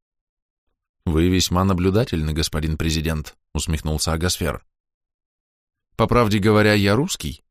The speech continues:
но покинул Россию в самом начале нынешнего века. А вот Андрей был увезен с родины совсем маленьким. Он учился в Англии и Италии,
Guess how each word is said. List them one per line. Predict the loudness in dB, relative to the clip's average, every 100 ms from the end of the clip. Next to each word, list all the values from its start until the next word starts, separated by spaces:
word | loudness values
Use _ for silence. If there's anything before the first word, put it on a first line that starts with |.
| _ _ -2
но | 0
покинул | 0 0 2 2
Россию | 2 2 2 0
в | 2
самом | 0 2 0
начале | 0 0 0
нынешнего | 0 0 0 0 0
века. | 0 -2 -4 -12 _ _ _ _ _ _ _ _ _ _ _
А | 0
вот | 2 2
Андрей | 2 2 2
был | 4 4
увезен | 4 2 2 0
с | 0
родины | 0 2 0
совсем | -2 -2 -2 -2
маленьким. | -2 -2 -4 -6 -8 -10 _ _ _ _ _ _ _ _ _
Он | 0 2
учился | 2 2 2 2
в | 2
Англии | 2 0 0 0
и | 0 0 0
Италии, | 0 0 2 0